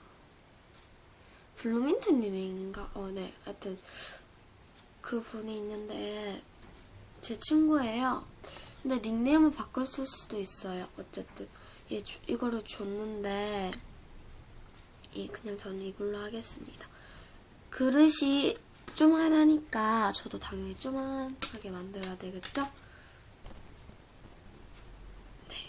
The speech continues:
이 정도면 될 것 같고요. 이렇게, 아, 아니다. 조금만 더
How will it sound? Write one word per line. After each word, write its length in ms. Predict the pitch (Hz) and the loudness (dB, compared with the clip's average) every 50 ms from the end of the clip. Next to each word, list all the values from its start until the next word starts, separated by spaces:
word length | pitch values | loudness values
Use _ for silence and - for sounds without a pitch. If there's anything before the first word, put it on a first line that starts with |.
| - - | -12 -10
이 100 | - - | -8 -8
정도면 640 | 208 214 214 208 208 202 202 226 233 233 233 233 233 | -6 -6 -6 -6 -4 -4 -4 -4 -4 -4 -4 -6 -8
될 180 | 233 - 185 185 | -8 -10 -10 -10
것 160 | - - - | -10 -12 -12
같고요. 760 | - - - - - - 202 196 196 202 214 233 240 247 240 - - - - - - - - - - - - - - - - - - - - - - - - - - - - - - - - | -12 -12 -14 -14 -10 -8 -6 -4 -4 -2 0 2 2 2 2 0 -6 -10 -12 -16 -14 -10 -6 -6 -6 -8 -8 -20 -20 -20 -16 -14 -12 -12 -12 -4 0 2 2 2 0 -4 -10 -12 -14 -12 -10
이렇게, 580 | - - - - - - - - 247 262 302 302 - - - | -10 -10 -12 -14 -18 -12 -8 -4 -4 -2 -4 -4 -8 -10 -10
아, 160 | 247 233 226 | -8 -8 -8
아니다. 360 | 214 208 208 208 - - - - - - - | -6 -8 -8 -8 -10 -14 -16 -16 -20 -20 -18
조금만 500 | - - 294 - 269 262 247 233 214 202 | -14 -12 -10 -8 -6 -6 -6 -8 -8 -10
더 100 | 208 - | -12 -14